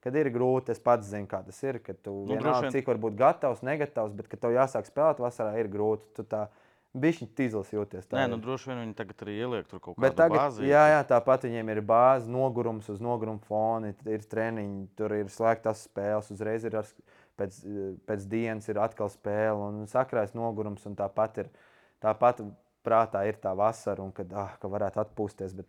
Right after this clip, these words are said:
Speaker 1: nu, te jānāk divreiz dienā trenēties, un,
Speaker 2: Bet
Speaker 1: un
Speaker 2: ar visu to vienalga uzvar tās
Speaker 1: Jā, jā,
Speaker 2: draudzības
Speaker 1: tur tā
Speaker 2: spēles.
Speaker 1: lieta, neizskatās smuki, neizskatās skaisti, bet ir uzvars, kas ir arī, kas nav maz svarīgi, un, bet kopumā,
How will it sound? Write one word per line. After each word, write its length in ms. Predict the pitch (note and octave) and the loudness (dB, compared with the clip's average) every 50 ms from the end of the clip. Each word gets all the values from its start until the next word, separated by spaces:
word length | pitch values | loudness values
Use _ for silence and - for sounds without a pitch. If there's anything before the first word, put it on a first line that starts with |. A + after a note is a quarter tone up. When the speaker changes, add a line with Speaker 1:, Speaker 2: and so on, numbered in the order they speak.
| - G#2 | -12 -12
Speaker 1:
nu, 140 | G2 G2 F#2+ | -12 -10 -8
te 80 | G2 | -6
jānāk 300 | G2 G2+ G2+ G2 F#2 F2+ F#2 | -4 -4 -4 -4 -6 -8 -6
divreiz 300 | G2+ G2+ G2 F#2+ F#2 F#2+ | -6 -4 -4 -4 -4 -4
dienā 160 | G#2 G2+ F#2+ | -6 -6 -6
trenēties, 640 | F#2+ - A2+ C3 C3 B2 A2 G#2+ - F#2+ F#2 - - | -6 -6 -6 -4 -4 -6 -8 -8 -10 -12 -14 -12 -14
un, 140 | F#2+ F#2+ G2 | -12 -8 -8
Speaker 2:
Bet 140 | G#2+ G2 G2 A#2 | -8 -6 -6 -6
Speaker 1:
un 60 | A2 | -6
Speaker 2:
ar 60 | A2+ | -6
visu 180 | A#2 - - A#2 | -8 -10 -12 -16
to 220 | - - A#2+ A#2 A2 | -10 -6 -6 -4 -4
vienalga 400 | A2 G#2+ A2+ D3+ E3+ B2+ F#2 G2 | -4 -4 -4 -6 -6 -6 -6 -6
uzvar 320 | G#2+ C3 C#3+ C3 G#2 F#2 | -6 -6 -8 -8 -10 -10
tās 320 | - - E2 D#2 D#2 - - | -10 -10 -12 -12 -12 -8 0
Speaker 1:
Jā, 160 | - B2 C3+ | 4 6 8
jā, 200 | D3 E3 F3 E3 | 8 8 8 6
Speaker 2:
draudzības 100 | D#3 - | 6 2
Speaker 1:
tur 80 | E3 D#3 | -2 0
tā 140 | D3+ D#3+ D#3 | 4 6 6
Speaker 2:
spēles. 160 | D3+ D#3 F3 | 6 6 4
Speaker 1:
lieta, 260 | F3+ D#3+ - - B2+ | 2 0 0 -2 -2
neizskatās 400 | C#3+ C#3 - C#3 B2 A#2 A2+ - - | -2 -2 -2 0 0 0 -2 -4 -6
smuki, 340 | C3 C3+ C#3+ D#3+ - - C3 | -4 -2 -2 -2 -4 -6 -6
neizskatās 480 | A#2+ A#2+ B2+ B2+ - B2 A2+ A2 A2 - | -4 -4 -6 -4 -2 -2 -2 -2 -4 -6
skaisti, 480 | - - C3 C#3+ D3 C3+ - - A#2 | -2 0 2 2 0 -2 -6 -8 -8
bet 160 | A#2+ A#2 - | -8 -6 -6
ir 160 | - A#2+ A#2 B2+ | -6 -4 -2 -2
uzvars, 400 | D3 D3 B2+ G#2+ G#2 G2+ - - | -4 -4 -4 -6 -6 -6 -8 -10
kas 240 | - G#2+ G#2 - | -12 -12 -10 -10
ir 140 | - F#2+ G#2 G#2 | -12 -10 -8 -8
arī, 240 | G2+ G#2 G2+ G2+ G2 G2 G2 - - | -8 -8 -10 -10 -12 -14 -16 -18 -18
kas 160 | G2 G2+ - _ | -18 -18 -18 _
nav 200 | A2 A2 A2 G#2+ | -10 -6 -6 -4
maz 220 | G#2 G#2+ A#2 B2 - | -4 -4 -4 -6 -6
svarīgi, 400 | - C3+ B2 A#2 A2+ A2 G#2+ G2 G#2 G2 | -8 -6 -4 -2 -2 -4 -4 -6 -10 -14
un, 140 | F#2+ G2 G#2 - _ _ _ _ _ _ _ _ _ - | -14 -16 -18 -20 _ _ _ _ _ _ _ _ _ -12
bet 240 | G#2+ G#2 G#2+ - | -8 -8 -8 -8
kopumā, 480 | _ - D3+ D#3 D#3 - C#3+ C3+ B2+ | _ -6 -6 -6 -4 -6 -6 -4 -4